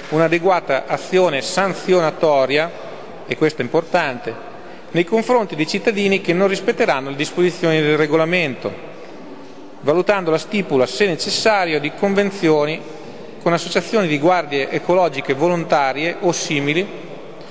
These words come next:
per garantire il rispetto delle regole,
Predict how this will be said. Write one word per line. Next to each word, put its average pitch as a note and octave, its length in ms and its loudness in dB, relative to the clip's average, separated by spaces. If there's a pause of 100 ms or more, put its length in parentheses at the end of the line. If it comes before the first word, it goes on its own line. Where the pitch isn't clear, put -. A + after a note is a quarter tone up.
(360)
per F3 140 2
garantire A3+ 420 2
il G3+ 180 0
rispetto E3+ 420 0
delle C#3 200 2
regole, A2 400 0